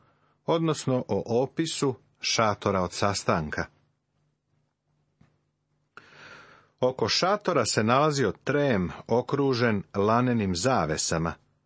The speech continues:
širokim pedeset, a dugačkim sto lakata. U spoljašnjem tremu su bila dva predmeta. Prvi je bio bakarni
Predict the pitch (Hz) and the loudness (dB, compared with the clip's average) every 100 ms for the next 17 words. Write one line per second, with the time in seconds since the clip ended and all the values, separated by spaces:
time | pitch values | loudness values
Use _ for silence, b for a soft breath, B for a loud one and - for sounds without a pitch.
0 | _ _ _ - 120 117 113 98 82 78 | _ _ _ -2 0 0 0 -2 -2 -2
1 | 82 78 117 156 - 180 - - - _ | -4 0 0 0 -2 -4 -8 -16 -18 _
2 | _ - 90 80 117 135 123 - 139 113 | _ -6 -4 -2 0 0 -2 -2 -2 -2
3 | - _ _ - - 139 120 123 120 - | -8 _ _ -8 -4 0 2 4 2 0
4 | 76 - 85 - - _ _ _ _ _ | -6 -2 -6 -6 -20 _ _ _ _ _
5 | _ _ B B B B B - 110 - | _ _ B B B B B -4 -4 0
6 | 139 170 170 120 92 87 123 151 180 - | 2 2 0 0 -2 0 0 2 0 -2
7 | 127 107 110 117 120 - 92 95 87 - | -2 0 2 2 0 -6 -2 0 0 0
8 | 107 107 110 104 - - _ _ _ _ | 0 0 0 -2 -6 -16 _ _ _ _
9 | _ _ _ _ _ _ _ _ - 156 | _ _ _ _ _ _ _ _ -2 0
10 | 147 120 101 101 117 101 - - 101 90 | 2 2 2 2 2 0 -2 -8 -4 0
11 | 113 - - 95 90 87 | 0 2 2 2 2 0